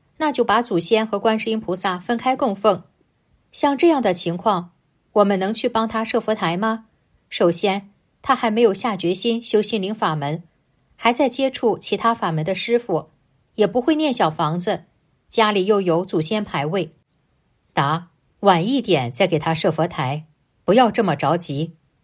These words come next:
度的是有缘众生，缘分还没有到。问：有一位新师兄设佛台，很多外地师兄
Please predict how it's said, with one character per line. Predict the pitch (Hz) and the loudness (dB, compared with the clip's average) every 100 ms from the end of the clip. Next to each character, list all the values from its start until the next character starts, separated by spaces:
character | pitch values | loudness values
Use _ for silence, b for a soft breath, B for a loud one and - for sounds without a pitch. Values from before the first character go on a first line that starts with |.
| _ | _
度 | - 226 180 | 4 6 6
的 | 170 131 | 2 0
是 | - 208 | -2 0
有 | 185 147 | 2 2
缘 | 139 156 | 0 0
众 | 214 147 | 0 -2
生， | - 185 185 _ _ _ _ _ | 0 -2 -4 _ _ _ _ _
缘 | 190 180 185 | 4 4 6
分 | 214 165 | 4 4
还 | 165 160 | 2 0
没 | 190 | 2
有 | 147 | 0
到。 | 113 208 - _ _ _ _ _ _ _ _ _ | 0 -2 -2 _ _ _ _ _ _ _ _ _
问： | - 254 202 180 _ _ - | 2 4 4 0 _ _ 0
有 | 202 | 2
一 | 202 | 4
位 | 254 226 | 6 6
新 | 226 269 | 4 -2
师 | 247 | 0
兄 | 233 233 | 2 2
设 | 233 220 | 2 0
佛 | 214 | 0
台， | 214 175 160 190 _ _ _ _ | -4 -2 -4 -4 _ _ _ _
很 | - 202 | -2 2
多 | 240 240 | 4 4
外 | 311 269 | 4 2
地 | 202 | 0
师 | - 202 | -2 -2
兄 | 208 214 220 | 0 -2 -4